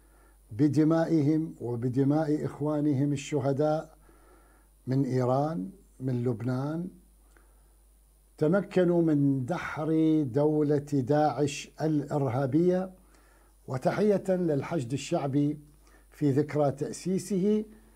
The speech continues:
وتحية للشعب العراقي البطل الأبي المجاهد الذي هب هبة رجل واحد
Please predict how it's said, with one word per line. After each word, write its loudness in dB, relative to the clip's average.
وتحية 2
للشعب 2
العراقي 0
البطل -2
الأبي 2
المجاهد 2
الذي 4
هب 0
هبة 0
رجل 2
واحد 0